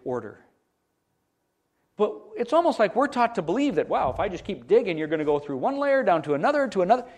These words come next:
It's not like that at all. Not even in the Grand Canyon. This book here shows you that you have five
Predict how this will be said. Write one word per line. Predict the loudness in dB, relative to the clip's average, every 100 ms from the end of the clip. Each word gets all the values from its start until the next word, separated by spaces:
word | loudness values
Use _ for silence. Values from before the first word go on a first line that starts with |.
| -8
It's | -6 -4
not | -2 2
like | 0 2
that | 0 0 -6 -4
at | -2 -4 -4
all. | 2 4 4 0 -6 -16 _ _ _ -12
Not | -8 -4 -2 -2
even | -2 -2 -2
in | -4
the | -4
Grand | -4 -2 -2 -4 -6 -8
Canyon. | -6 -6 -6 -6 -6 -8 -10 -20 _ _ _ _ _ _ _ _ _ _ _ _ _ _ _ _ _ _ _ _ 2
This | 2
book | 4 0 0
here | -2 -2 -2 -6 -16 _ _ _
shows | 0 4 4 2
you | -4
that | -4
you | -4 -2
have | -2 -4
five | -8 -4 -2 0 0 -2 -4 -10